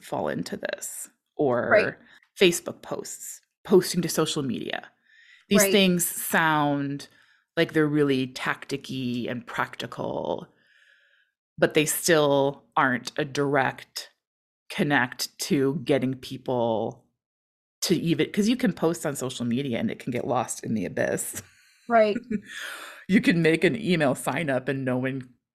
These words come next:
Speaker 1: then can visit your website to know that the email sign up exists.
Speaker 2: Right.
Speaker 1: So if you still even have these ideas that seem really markety, but they, but you still don't have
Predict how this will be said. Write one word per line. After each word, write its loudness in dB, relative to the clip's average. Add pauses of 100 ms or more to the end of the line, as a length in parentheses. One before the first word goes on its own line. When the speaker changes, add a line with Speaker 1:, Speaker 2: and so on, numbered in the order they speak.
(360)
Speaker 1:
then 0
can -4
visit 0
your -4
website -2 (480)
to 2
know 4
that -2
the -4
email 0
sign 0
up -4
exists. -8 (460)
Speaker 2:
Right. 4 (720)
Speaker 1:
So 6
if 6
you 6
still 4
even 0
have 0
these 0
ideas -2
that -2
seem -2
really -2
markety, -4
but -6
they, 2
but -2
you -4
still 0
don't -4
have 0